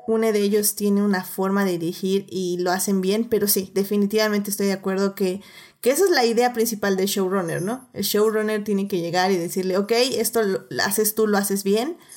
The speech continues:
pero no es del estilo de esta serie, entonces, ¿sabes qué? Bájale tres rayitas o súbele dos o ese no es el tono que buscamos". O sea,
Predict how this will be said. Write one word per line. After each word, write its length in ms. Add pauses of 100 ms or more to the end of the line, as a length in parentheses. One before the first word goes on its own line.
(280)
pero 260
no 420
es 200
del 180
estilo 380
de 80
esta 200
serie, 300
entonces, 480
¿sabes 260
qué? 240
Bájale 540
tres 240
rayitas 520
o 120
súbele 420
dos 360
o 320 (420)
ese 500
no 100
es 120
el 140
tono 300
que 100
buscamos". 640
O 60
sea, 300